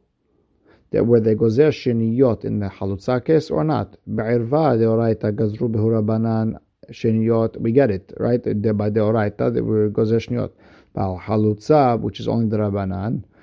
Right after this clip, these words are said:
lo gazru rabanan sheniyot, or dilma lo shana, or maybe there's no difference. Tashema. So that we wanna learn from our Mishnah.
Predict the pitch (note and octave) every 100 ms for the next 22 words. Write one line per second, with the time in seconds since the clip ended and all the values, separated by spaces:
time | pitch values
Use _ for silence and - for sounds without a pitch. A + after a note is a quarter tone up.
0 | - - - G2+ B2 C3+ A#2+ C#3 C3+ B2
1 | C3 C3 B2+ B2+ D#3 - - A2+ A#2 A#2
2 | G#2+ G#2 G#2+ A2 G#2+ G#2 G2+ G#2 G2 G2+
3 | - - - - _ - - _ - A2+
4 | F#2+ F#2+ E2+ G2 - - G#2+ G#2+ G#2+ A2
5 | A2+ A#2+ C3+ C3+ C#3+ - G3 E3